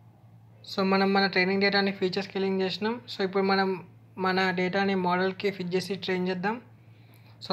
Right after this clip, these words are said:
దానికన్నా ముందు మనం X ట్రైన్ని చూద్దాం. అలాగే X ట్రైన్ యొక్క షేప్ కనుక్కుందాం. X train dot shape. So, మన ట్రైనింగ్ డేటా యొక్క షేప్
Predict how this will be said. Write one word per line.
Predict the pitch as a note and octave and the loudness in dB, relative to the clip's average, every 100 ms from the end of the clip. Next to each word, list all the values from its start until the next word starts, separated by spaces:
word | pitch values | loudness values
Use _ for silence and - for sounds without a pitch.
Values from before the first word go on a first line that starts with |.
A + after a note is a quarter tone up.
| F3+ | 0
దానికన్నా | F#3 F3+ G3 F#3+ | 0 2 0 2
ముందు | F#3+ G3 | 2 2
మనం | G3 F3+ E3+ | 2 0 -4
X | - | -4
ట్రైన్ని | G3 G3 F#3+ F#3+ F3+ | 0 2 2 0 -2
చూద్దాం. | F#3 F3+ G3+ A3 F#3+ | -4 -2 -2 -2 0
అలాగే | F3+ F#3 F#3 | 0 2 0
X | E3+ - | -2 -2
ట్రైన్ | F#3+ F#3+ F#3+ | 0 2 0
యొక్క | F3+ F3+ - | -2 -2 0
షేప్ | F#3 F3+ | 0 -2
కనుక్కుందాం. | F3+ F3+ F3 F#3 G3 A#3+ - - - - - - - - - F3 | -4 -4 -6 -4 -4 -6 -12 -20 -20 -20 -20 -20 -20 -20 -12 -10
X | - | -2
train | F#3+ F#3+ F#3 | 0 2 2
dot | F3+ F3+ | 2 0
shape. | - G#3 A3+ - - - - - - - - - - - - - - - | -2 -2 -4 -18 -20 -20 -20 -20 -20 -20 -20 -20 -20 -20 -20 -20 -20 -6
So, | - F#3+ F#3+ G3 - - - | 0 2 2 0 -10 -20 -4
మన | F#3 F#3 F3+ | 0 0 0
ట్రైనింగ్ | F#3 F#3+ G3 | 2 2 2
డేటా | G3 G3 | 2 2
యొక్క | F#3 F#3 - | 2 0 0
షేప్ | F#3+ | 0